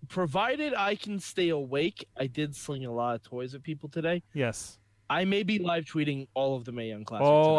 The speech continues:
Speaker 2: I cannot wait to hear your
Speaker 1: So,
Speaker 2: 'cause
Speaker 1: um,
Speaker 2: yes.
Speaker 1: if you do not want spoilers, avoid the Mayhem Show Twitter. I will try and keep it as spoiler-free as possible. I will not name winners.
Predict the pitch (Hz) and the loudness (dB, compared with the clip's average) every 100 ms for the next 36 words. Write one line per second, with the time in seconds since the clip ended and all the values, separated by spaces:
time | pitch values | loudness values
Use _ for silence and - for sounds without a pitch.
0 | 151 151 165 143 139 139 131 131 127 139 | 4 0 -6 -6 -2 -2 0 0 -2 -6
1 | 117 131 123 123 120 123 214 208 202 190 | -4 -2 -2 -2 -2 2 2 2 0 0
2 | 196 - 185 180 156 - _ - 135 127 | 2 4 4 0 -4 -10 _ -4 -2 0
3 | 214 254 - 294 285 175 202 262 262 262 | 0 -2 -6 -2 0 0 0 0 0 -2
4 | 226 233 240 - - - 262 262 196 151 | 0 0 -2 -4 -8 0 0 2 0 -2
5 | 104 - - _ _ _ _ - - 139 | -4 -12 -18 _ _ _ _ -20 -6 -4
6 | 127 151 196 175 208 208 196 196 175 190 | -2 2 2 2 0 2 2 2 0 0
7 | 180 - 175 135 - 135 170 185 170 - | 0 0 0 0 -2 0 2 2 0 0
8 | 208 233 226 226 202 175 175 165 - - | 0 0 -2 -4 0 0 0 -2 -6 -2
9 | 196 220 226 202 - 202 185 170 - 170 | 0 2 2 0 -2 0 2 0 0 0
10 | 180 - 208 233 - - - 170 156 170 | 0 -2 0 0 -2 -8 0 0 2 2
11 | 165 180 208 196 190 185 175 160 160 107 | 2 0 0 -2 0 2 2 0 -2 -4
12 | - - | -12 -20